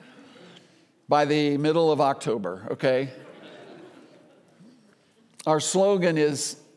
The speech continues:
"There's always next year," okay? Not that kind of hope.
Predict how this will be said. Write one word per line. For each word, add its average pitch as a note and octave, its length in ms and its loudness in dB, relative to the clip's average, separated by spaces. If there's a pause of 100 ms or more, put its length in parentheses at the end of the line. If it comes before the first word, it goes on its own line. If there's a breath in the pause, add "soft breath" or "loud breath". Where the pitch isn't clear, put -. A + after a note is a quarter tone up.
(540)
"There's C#3+ 220 -2
always D#3 400 2
next C#3 340 -4
year," F#2 280 -8 (300)
okay? A#2+ 340 -4 (1400 loud breath)
Not B3 260 0
that C#4+ 200 2
kind F3 220 2
of - 80 -4
hope. A#2+ 360 -4